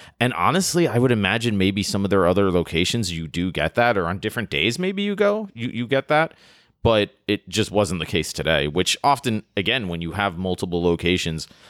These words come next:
lots of different baristas working, that can certainly be the case. But we, like we say, ultimately, we can only speculate so much. We have to base our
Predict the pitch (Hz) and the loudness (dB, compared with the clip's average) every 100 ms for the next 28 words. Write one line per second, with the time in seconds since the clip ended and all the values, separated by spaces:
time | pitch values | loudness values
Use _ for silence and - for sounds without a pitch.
0 | _ 85 90 - 85 92 92 82 85 90 | _ 0 0 0 -2 -2 -2 -2 0 0
1 | - 82 71 95 107 85 78 - - - | -2 -4 0 0 0 -2 -4 -8 -10 -2
2 | 151 135 - 123 82 98 92 82 76 104 | 0 0 0 0 0 0 0 -2 -2 0
3 | 85 - 85 76 98 95 85 _ - 87 | 0 -2 -4 -2 -4 -6 -8 _ -6 -6
4 | 82 82 - 117 101 87 _ _ _ - | -4 -4 2 4 4 0 _ _ _ 0
5 | 110 107 95 69 87 80 - 95 104 95 | 0 0 -4 -2 -4 -4 -10 -8 -6 -6
6 | 101 90 104 92 90 76 - 73 117 107 | -4 -2 -2 0 0 0 -2 0 0 0
7 | 85 85 82 82 82 82 - - - 80 | 0 0 -2 -2 0 0 -2 -8 -2 2
8 | 80 | 2